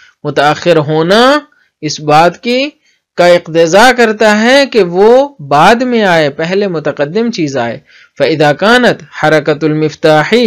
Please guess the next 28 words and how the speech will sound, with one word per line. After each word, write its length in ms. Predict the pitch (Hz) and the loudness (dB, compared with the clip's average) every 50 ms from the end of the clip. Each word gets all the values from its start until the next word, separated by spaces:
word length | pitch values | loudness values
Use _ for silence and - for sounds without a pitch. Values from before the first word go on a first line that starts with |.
| 180 139 - | -2 -4 -6
مُتَأخِّرَةً 920 | - 147 139 - - 135 147 - - - 208 233 240 233 202 208 190 175 | -10 -10 -8 -6 -6 -6 -6 -6 -4 -2 0 2 2 2 2 2 0 0
عَنْ 180 | 165 165 165 156 | 0 0 -2 -2
حركة 480 | 147 - 175 160 160 147 156 147 143 | -2 0 2 2 2 0 -2 -4 -4
الْيَدِ، 400 | 147 147 143 143 143 139 135 127 117 117 - _ - - _ _ _ _ _ | -4 -4 -2 0 -2 0 0 -2 -6 -8 -12 _ -20 -20 _ _ _ _ _
جب 240 | - 156 185 185 170 156 | -2 0 2 2 2 2
چابی 340 | - 175 170 185 196 247 269 | 2 2 2 4 2 0 0
کی 140 | 233 254 240 | 2 2 2
حرکت 460 | 214 214 202 214 208 226 247 233 226 | 2 4 2 2 2 2 0 0 0
متأخر 600 | 214 208 190 214 131 180 - - - 254 247 240 220 | -2 0 0 2 0 0 0 0 2 2 4 4 4
ہے 260 | 208 190 165 147 135 - 135 - - | 4 2 2 2 0 -4 -6 -2 0
ہاتھ 260 | 151 160 165 165 - | 2 2 2 0 0
کی 140 | - 180 170 | -2 -2 0
حرکت 460 | 160 160 160 165 160 175 170 165 - | 2 2 0 0 2 0 0 0 -2
سے، 300 | - - 220 233 254 285 294 - - - - _ _ _ | 0 2 4 4 4 2 0 -4 -10 -20 -20 _ _ _
فی 80 | 170 175 | -4 -2
تسلسل 580 | 175 185 175 - 190 185 190 180 - 190 190 | 0 0 2 2 2 2 2 0 0 0 2
الوجود، 580 | 190 185 175 170 180 175 208 233 233 196 165 139 | 2 0 0 0 -2 0 2 2 2 2 0 0
وجودی 460 | 135 151 160 156 175 190 208 233 262 | -4 -4 -2 0 0 0 0 0 -2
تسلسل 580 | 214 202 175 - 170 151 156 151 - 170 160 160 | -2 -2 -2 0 -2 -2 -2 -2 -2 -2 -2 -2
میں، 320 | 160 175 202 233 262 285 285 - - - _ _ _ - | -2 -2 0 0 0 -2 -4 -8 -18 -20 _ _ _ -6
فمن 240 | - 147 147 156 151 | -4 -2 -2 0 0
المستحیل 720 | 151 151 151 143 135 - - 135 131 - 208 247 254 226 185 | -2 0 -2 -4 -6 -4 -6 -6 -2 -2 -2 0 2 2 2
ان 180 | 170 165 156 | 0 0 -2
تكون 320 | 143 147 135 147 143 143 139 | -4 -4 -4 -4 -6 -4 -6
حركة 500 | 131 - - 160 180 190 185 175 156 147 | -6 -4 -2 0 0 0 0 0 -2 -2
المفتاح 640 | 156 143 143 143 139 135 - - 151 147 151 147 - | -2 -4 -4 -4 -6 -8 -4 -2 0 0 0 0 0
والحالة 720 | 190 180 160 147 147 131 - 151 151 151 151 147 147 151 | 0 2 2 2 0 0 -2 -2 0 0 0 -2 -2 -2
هذه 480 | 143 143 156 160 156 165 170 202 254 | 0 0 0 0 0 0 0 0 -2